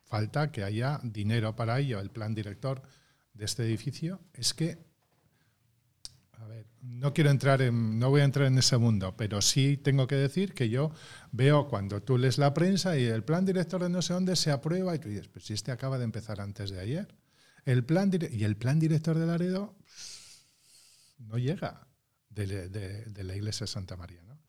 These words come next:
Y entonces a mí, pues me, a veces me fastidia un poco que tengamos tan poco peso, tan poco peso cultural y tan poco peso como ciudad, y debiéramos tener mucho más.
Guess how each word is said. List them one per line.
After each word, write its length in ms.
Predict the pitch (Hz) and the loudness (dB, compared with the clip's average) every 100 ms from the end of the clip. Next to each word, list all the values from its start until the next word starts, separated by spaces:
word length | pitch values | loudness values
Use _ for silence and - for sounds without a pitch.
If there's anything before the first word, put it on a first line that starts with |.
| _ _ _ _ _ | _ _ _ _ _
Y 140 | 120 | 2
entonces 360 | 117 117 127 - | 4 6 4 4
a 80 | 117 | 4
mí, 260 | 104 131 - - _ | 4 2 -2 -14 _
pues 240 | - - - | -14 -14 -8
me, 200 | 95 95 87 | -8 -8 -12
a 40 | 92 | -2
veces 360 | 110 139 127 | 0 2 2
me 160 | 120 101 | 2 0
fastidia 500 | - - 123 117 131 | -4 -4 0 2 2
un 80 | 131 | 2
poco 400 | 160 160 180 - - _ _ _ _ - | 0 -2 -6 -8 -18 _ _ _ _ -6
que 140 | 107 | -6
tengamos 460 | 110 101 113 151 - | -2 -2 2 2 2
tan 160 | 117 | 0
poco 260 | 139 139 - | 0 -2 -2
peso, 520 | 117 - - - - _ _ _ | 0 0 -2 -10 -20 _ _ _
tan 160 | - 104 | -8 -4
poco 240 | 143 180 | -2 -2
peso 260 | 147 175 160 | -2 -2 -4
cultural 580 | 147 - 113 110 131 151 | -8 -6 -4 -2 -2 -4
y 80 | |
tan 200 | - 101 | -6 -8
poco 220 | 113 113 143 | -8 -6 -4
peso 200 | 117 139 | -4 -6
como 220 | 143 107 | -4 -6
ciudad, 400 | - 90 110 151 - _ - | -8 -8 -6 -8 -12 _ -6
y 120 | 107 | -4
debiéramos 500 | 101 98 120 156 156 | -2 -4 -4 -4 -4
tener 300 | 117 120 139 | -4 -2 -2
mucho 280 | 127 - 143 | -4 -4 -4
más. 340 | 120 170 - | -4 -6 -10